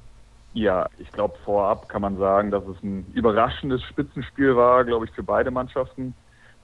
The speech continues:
Vor der Saison hätte keiner erwartet, dass der Tusem und der H S C Coburg dort oben stehen. Kurz zusammengefasst war das, glaub ich,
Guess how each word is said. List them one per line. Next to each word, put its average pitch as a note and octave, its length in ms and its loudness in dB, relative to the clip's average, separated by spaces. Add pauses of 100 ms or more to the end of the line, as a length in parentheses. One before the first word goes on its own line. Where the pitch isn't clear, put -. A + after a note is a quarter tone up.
Vor A2 200 6
der A2 200 0
Saison G#2+ 320 -4
hätte G2+ 480 -2 (160)
keiner A2 220 2
erwartet, G#2 520 2
dass G2+ 140 -4 (100)
der G2+ 140 -2
Tusem A#2 420 0
und G2+ 280 -4
der F#2+ 120 2
H G2 160 4
S G2+ 120 -2
C G2+ 100 0
Coburg A2 440 0
dort G2 200 2
oben A#2 240 0
stehen. C#3+ 440 0 (580)
Kurz C#3+ 280 -2
zusammengefasst B2 640 0 (100)
war A2 140 0
das, A2+ 180 -2
glaub A2+ 180 -2
ich, A2+ 120 -4